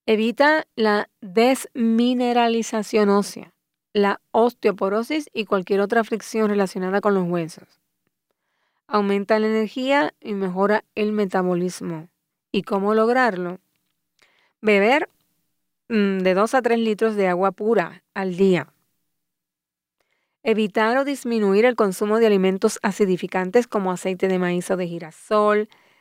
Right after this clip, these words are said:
cebada, maíz, avena,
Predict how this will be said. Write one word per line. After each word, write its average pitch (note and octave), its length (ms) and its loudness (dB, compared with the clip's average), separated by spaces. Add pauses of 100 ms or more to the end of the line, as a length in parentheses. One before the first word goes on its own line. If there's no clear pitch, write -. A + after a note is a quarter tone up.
cebada, F#3+ 840 0
maíz, F#3+ 640 -4
avena, G3 720 -2